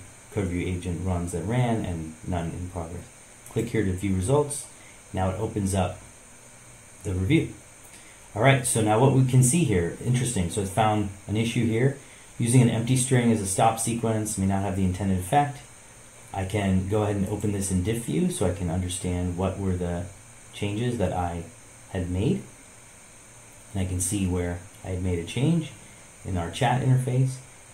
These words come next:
and then I can see the suggestion as well. So they're suggesting we add back in, if you look at the plus sign here, add back in this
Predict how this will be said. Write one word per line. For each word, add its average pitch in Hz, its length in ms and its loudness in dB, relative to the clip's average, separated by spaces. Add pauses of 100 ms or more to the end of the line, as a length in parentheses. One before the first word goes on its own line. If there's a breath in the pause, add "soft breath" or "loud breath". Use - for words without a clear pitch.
(120)
and 95 140 -2
then 92 140 2
I 87 160 -2
can 87 460 -6 (1120)
see 107 260 -2
the 95 80 0
suggestion 90 640 -4
as 87 60 -10
well. - 240 -8 (720)
So 87 240 -4
they're 87 180 0
suggesting 85 600 -6
we 78 200 -8
add 85 220 -4
back 85 260 -6
in, 87 120 -2
if 80 100 -8
you 80 80 -8
look 85 140 -6
at - 40 -12
the - 60 -12
plus - 280 -6
sign 95 220 -2
here, 92 220 0
add 90 160 -6
back 82 220 -8
in 80 180 -8
this 78 220 -10